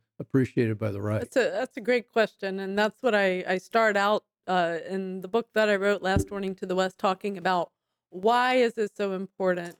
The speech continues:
Speaker 2: Um, there's a lot of reasons, Bill, but they have been, they have a real model for how to fight back against the progressivism.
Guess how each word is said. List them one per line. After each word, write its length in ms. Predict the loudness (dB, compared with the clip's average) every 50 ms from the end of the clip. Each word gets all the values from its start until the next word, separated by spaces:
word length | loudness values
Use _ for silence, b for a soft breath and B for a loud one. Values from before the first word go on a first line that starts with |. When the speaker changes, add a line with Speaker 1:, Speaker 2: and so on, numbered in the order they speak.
| _ _ _
Speaker 2:
Um, 380 | -2 0 2 2 0 -2 -4 -10 -14 _ b b b b b b b -4
there's 140 | -4 0
a 40 | 2
lot 280 | 2 4 4 4 2 2
of 60 | 0
reasons, 420 | 0 -2 -4 -4 -6 -8 -8 -10 _ _
Bill, 260 | 2 4 4 4 2
but 340 | 0 0 0 0 0 0 _
they 240 | 2 2 4 2 2
have 320 | 0 0 -2 -2 -2 _
been, 240 | 0 2 2 2 0 0
they 140 | 0 0 2
have 260 | 2 2 2 2 0 0 0
a 80 | 0
real 340 | 0 2 2 2 4 2 2
model 600 | 0 -2 -2 -2 0 0 0 -2 -2 -6 -8 -12 -14 _ _
for 140 | -2 -2
how 320 | 0 0 0 0 0 -2 -2 -4 -12 -20
to 140 | -20 -20 -20 _ _ _
fight 260 | 0 0 2 0 0 -2 _ _
back 360 | 0 0 0 0 -2 -4 _
against 440 | -14 -10 -6 -6 -6 -6 -10 _ _
the 80 | -10 -6
progressivism. 1120 | -4 -6 -4 0 2 2 2 2 0 _ -4 0 2 2 2 0 -2 -6 -6 -8 -12 -18